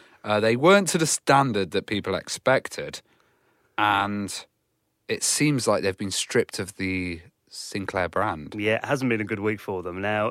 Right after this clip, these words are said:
Speaker 2: if you're not familiar with the project, a minute, it has been a talking point in retro gaming for, well, about three years ago. I think they originally went up on, uh, Kickstarter and Indiegogo, wasn't it?
Speaker 1: Yeah, 'cause
Speaker 2: Um,
Speaker 1: it's, it's, it's been quite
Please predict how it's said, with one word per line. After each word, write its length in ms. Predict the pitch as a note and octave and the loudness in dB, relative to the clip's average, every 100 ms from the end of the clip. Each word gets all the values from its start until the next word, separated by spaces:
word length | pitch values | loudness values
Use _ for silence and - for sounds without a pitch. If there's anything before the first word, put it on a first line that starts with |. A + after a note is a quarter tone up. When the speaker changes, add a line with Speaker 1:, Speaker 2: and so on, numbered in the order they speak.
| - | -4
Speaker 2:
if 140 | A#2+ | 0
you're 60 | D#3+ | 0
not 120 | D#3 | 2
familiar 300 | A#2+ A#2 G#2+ | 0 0 0
with 80 | G2 | -2
the 80 | F#2+ | 0
project, 460 | A2 F#2+ G2 F#2+ | -2 -2 -6 -8
a 40 | G#2 | -8
minute, 340 | G2+ F#2+ G2 - - - | -6 -6 -10 -16 -20 -2
it 100 | D3 | 4
has 160 | C#3+ F3+ | 6 6
been 120 | D#3+ | 4
a 40 | B2+ | 4
talking 340 | D#3 C#3+ A#2 | 4 4 2
point 220 | A2 G2+ | 2 0
in 80 | G2+ | 0
retro 300 | G#2+ G2 G#2+ | -2 0 0
gaming 360 | G2 G2+ G2+ G2 | 0 0 -2 -6
for, 420 | - G#2 G2 F#2 - - _ _ | -4 -2 -2 -4 -8 -20 _ _
well, 340 | G#2 G#2 C3+ B2+ | -4 4 4 4
about 220 | G2+ G#2+ | 0 -8
three 420 | - - F3 C#4+ | -10 -8 0 2
years 420 | A#3 D#3+ C4 C4+ E3+ | 6 6 6 4 2
ago. 260 | C3 A2 | 4 6
I 80 | G#2 | 4
think 160 | C3+ A#2 | 2 0
they 80 | |
originally 360 | A2 C#3 C3 B2+ | 2 2 2 2
went 120 | A#2 A2+ | 2 4
up 100 | A#2+ | 2
on, 180 | A2+ | 2
uh, 100 | A2 | 2
Kickstarter 500 | G#2 - A2 - A#2+ | 0 -2 -4 -2 0
and 220 | A2+ A2+ A2 | 0 0 -2
Indiegogo, 460 | G#2+ A#2 A2+ A2+ | 0 2 2 2
wasn't 260 | A#2 A#2 A#2+ | 0 0 -2
it? 100 | A#2 - - | -4 -8 -2
Speaker 1:
Yeah, 360 | G#3 A3 E3 | 2 4 2
'cause 240 | - A2+ A2+ | 0 2 2
Speaker 2:
Um, 60 | E3 | 2
Speaker 1:
it's, 160 | - | 0
it's, 260 | - E3 D3 | -2 -4 -4
it's 200 | - - | -4 -2
been 200 | G3 F#3+ | 0 0
quite 540 | F3+ G3+ G3+ F3+ B2 | 2 6 8 8 6